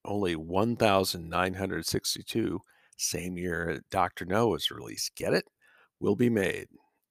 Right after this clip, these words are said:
I suppose that makes it a rare item. Perhaps.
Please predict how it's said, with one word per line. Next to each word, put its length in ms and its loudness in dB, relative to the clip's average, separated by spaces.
I 120 -8
suppose 800 2
that 180 2
makes 320 -4
it 100 -2
a 60 -4
rare 340 -2
item. 320 -4
Perhaps. 600 -6